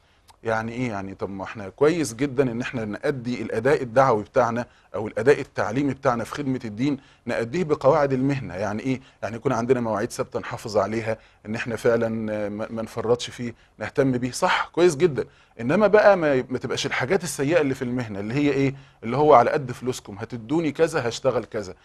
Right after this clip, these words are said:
ما تبقاش الحاجات السيئة اللي هو بقى الصراع والتنافس والدنيا والكلام من ده.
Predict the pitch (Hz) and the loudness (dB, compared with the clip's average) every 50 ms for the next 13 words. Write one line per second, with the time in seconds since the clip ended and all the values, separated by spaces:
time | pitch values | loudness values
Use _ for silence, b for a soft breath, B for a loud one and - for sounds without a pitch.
0 | b b b - 120 117 139 180 - 190 - - 151 147 170 180 - 156 131 - | b b b -16 -2 0 0 2 2 0 0 0 -2 -2 -2 -4 -4 -8 -6 -4
1 | 139 131 135 170 214 120 120 110 120 131 - 135 131 - - - - - - - | -2 -2 2 2 2 2 2 0 2 4 4 6 6 6 4 2 -2 -8 -8 -4
2 | 120 117 135 139 120 117 120 117 - - 120 117 135 139 135 - 135 - - 120 | 0 2 4 4 4 2 0 -4 -4 -6 -4 -4 -2 -4 -4 -6 -10 -8 -8 -8
3 | 117 107 104 117 139 139 131 123 107 - - 120 117 127 123 117 107 107 101 107 | -8 -6 -4 -4 -2 -2 -2 -4 -4 -6 -4 -4 -4 -2 -4 -4 -6 -6 -6 -8
4 | b | b